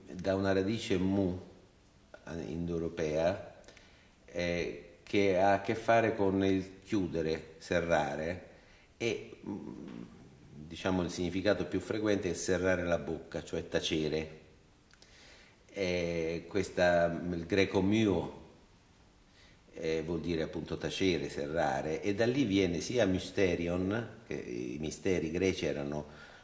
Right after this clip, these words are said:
qualcosa su cui l'adepto doveva tacere, non doveva rivelare, eh, questi riti iniziatici, no? E, ma anche la parola mistico viene dalla stessa, eh, radice, e la parola ovviamente muto,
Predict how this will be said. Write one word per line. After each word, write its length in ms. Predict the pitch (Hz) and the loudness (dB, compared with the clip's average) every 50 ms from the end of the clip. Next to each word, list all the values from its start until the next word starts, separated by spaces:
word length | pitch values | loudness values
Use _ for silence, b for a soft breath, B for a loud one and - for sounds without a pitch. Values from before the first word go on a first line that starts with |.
| B B - | B B 0
qualcosa 480 | 92 90 87 - - 101 101 - 98 | 0 0 0 2 4 4 4 4 2
su 240 | 87 - 87 85 - - | 0 0 -2 -6 -8 -4
cui 440 | - 110 107 101 95 95 - - - | 0 2 4 4 4 2 2 -2 -4
l'adepto 600 | 85 87 85 87 101 101 101 - - - - 92 | -4 -2 0 2 2 0 0 -2 -6 -2 0 0
doveva 420 | 82 82 82 82 87 87 85 82 80 | 0 0 0 0 2 2 2 2 2
tacere, 500 | - 85 80 - 101 92 87 80 78 78 | 0 -2 0 2 4 4 4 4 2 0
non 200 | 78 80 78 78 | 0 -2 -2 -2
doveva 320 | 85 87 92 90 87 85 | 0 2 4 4 4 4
rivelare, 880 | 85 85 82 85 82 82 82 82 80 78 80 80 78 78 - - - - - - - - | 4 2 2 2 4 4 6 6 6 4 4 2 0 0 -4 -10 -16 -18 -20 -18 -10 -6
eh, 380 | 78 80 78 78 78 76 73 - | -4 -2 -2 -2 -2 -2 -4 -4
questi 880 | - 80 78 - - 82 80 80 78 78 78 76 - - - - - - - - | -4 -4 -6 -6 -4 -4 -2 0 0 0 -2 -2 -4 -8 -12 -14 -14 -14 -12 -10
riti 300 | - 82 80 80 - 80 | -8 -6 -6 -6 -6 -4
iniziatici, 840 | 78 78 76 - - - 82 80 71 - - 73 73 - - 73 | -4 -6 -6 -2 2 2 4 4 2 0 -2 -6 -6 -4 -4 0
no? 320 | 80 95 117 127 120 B B B B B B B B B - - | 2 2 2 2 0 B B B B B B B B B -20 -6
E, 100 | - 104 | -2 0
ma 120 | 90 95 104 | 2 4 4
anche 240 | 120 131 - 127 107 | 4 2 4 6 6
la 100 | 95 92 | 8 8
parola 300 | 104 101 101 98 98 98 | 8 8 8 8 8 8
mistico 500 | 120 127 - - - - 87 - 82 78 | 8 6 4 2 0 -2 -4 -2 -2 -2
viene 280 | 76 80 78 78 78 | 0 0 0 0 0
dalla 200 | 76 78 76 78 | 0 0 0 0
stessa, 800 | - - - 85 - - - 76 78 76 76 76 - - - - - | 0 -2 -2 -4 -2 0 2 2 2 2 0 -2 -8 -14 -18 -18 -14
eh, 180 | - 73 76 80 | -8 -6 -4 -2
radice, 800 | 80 85 80 76 78 76 73 - - 78 73 76 73 - B B B B B B B B B B _ - | 0 0 0 0 -2 -4 -4 -4 -4 -4 -4 -4 -6 -10 B B B B B B B B B B _ 0
e 140 | - 156 | 2 6
la 140 | 139 107 95 | 6 6 6
parola 360 | - 87 82 87 101 107 95 | 6 6 6 6 8 8 8
ovviamente 560 | 87 82 76 80 78 80 92 92 92 - - 104 | 8 6 4 0 0 2 2 0 0 0 -2 0
muto, 600 | 95 127 143 127 135 - 98 82 73 - - | 2 2 2 2 2 2 2 2 0 -2 -8